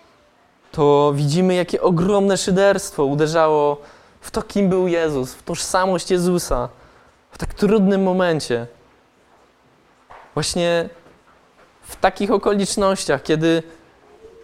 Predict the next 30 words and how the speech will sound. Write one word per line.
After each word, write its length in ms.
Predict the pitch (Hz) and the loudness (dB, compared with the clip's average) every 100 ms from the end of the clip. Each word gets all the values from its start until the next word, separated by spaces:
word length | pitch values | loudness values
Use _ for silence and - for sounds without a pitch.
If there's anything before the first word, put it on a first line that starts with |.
| _ _ - | _ _ -4
nie 120 | 165 | -4
tylko 320 | 190 226 220 | -2 0 0
ta 80 | 208 | 0
jego 200 | 95 190 | 0 0
tożsamość, 720 | 202 - - 220 233 165 - | -2 -4 0 0 2 0 0
ale 280 | - 156 156 | 0 2 2
też 360 | 156 165 160 - | 0 -2 -2 -12
cel 480 | - - 254 214 165 | -8 -4 -2 -2 -2
jego 240 | 156 160 | -2 0
misji 320 | 175 165 175 | -2 -4 -4
ratunkowej 640 | 165 160 165 175 165 156 | -4 -2 -4 -2 -2 -2
tu 120 | 156 165 | -4 -4
na 160 | 156 | -2
ziemi 300 | 160 156 156 | -2 -2 -2
były 240 | 151 190 185 | -2 0 -2
pod 200 | 190 190 | -2 0
ogromnym 500 | 180 202 214 208 202 | 0 2 0 0 0
ostrzałem. 680 | 196 - 220 185 131 123 127 - _ _ _ _ _ _ - - - _ _ _ | -2 -2 0 2 0 -2 -8 -14 _ _ _ _ _ _ -20 -20 -20 _ _ _
Właśnie 340 | - 151 202 180 | -6 -4 -4 -2
wtedy, 520 | 208 170 127 107 113 - - _ _ | 2 2 0 -4 -6 -14 -20 _ _
kiedy 460 | 165 160 170 170 165 - _ _ _ _ _ | -4 0 2 0 -2 -16 _ _ _ _ _
fizyczne 880 | - - 180 165 220 220 226 233 269 254 | -18 -4 0 0 0 -2 -4 -4 -6 -6
i 80 | 175 | -8
psychiczne 520 | - 185 185 - 180 | -6 -6 -6 -6 -4
możliwości 640 | 180 175 175 165 165 165 | -2 -2 -2 -2 -4 -8
człowieka 480 | - 165 160 151 143 | -4 0 0 -2 -4
są 180 | - 156 | -4 -4
na 120 | 165 | -2
zupełnym 600 | 170 170 214 196 175 160 | -2 -2 -2 0 -2 -4
skraju 560 | - 180 160 147 135 | -6 -4 -2 0 -2